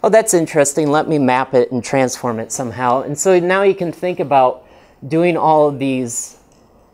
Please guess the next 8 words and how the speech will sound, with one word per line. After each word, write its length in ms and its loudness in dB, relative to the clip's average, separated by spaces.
transformations 880 0
on 160 4
your 100 2
data 520 2
through 200 0
S 140 2
Q 260 0
Lite, 440 0